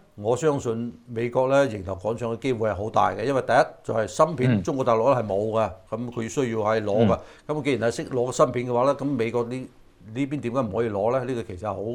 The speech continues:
Speaker 1: 簡單嘅一件事。咁加上咗，呃，有咁強大嘅設計，呃，後盾喺度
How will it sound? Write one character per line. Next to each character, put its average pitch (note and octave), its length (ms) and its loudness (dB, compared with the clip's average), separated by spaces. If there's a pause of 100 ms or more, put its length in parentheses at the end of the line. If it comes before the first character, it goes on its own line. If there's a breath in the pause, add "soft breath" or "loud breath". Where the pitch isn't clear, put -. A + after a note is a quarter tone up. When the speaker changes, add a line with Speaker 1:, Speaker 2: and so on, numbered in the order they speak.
Speaker 1:
簡 G#2 220 -2
單 A#2+ 200 2
嘅 A2+ 60 0
一 A2+ 40 -2
件 G#2 160 -10
事。 F2+ 180 -12 (380 loud breath)
咁 C#3 260 -4
加 C#3 160 6
上 A#2 200 -4
咗， A#2 300 4 (440 loud breath)
呃， G#2 280 -6
有 A2+ 160 -2
咁 A2+ 240 -2
強 F#2 260 -10
大 G#2+ 140 2
嘅 A2 120 -2
設 A2 200 -10 (140)
計， A2 640 -2 (100)
呃， G#2 340 -8 (180)
後 G#2+ 260 -4
盾 A2 160 -6
喺 B2 120 0
度 A2+ 80 2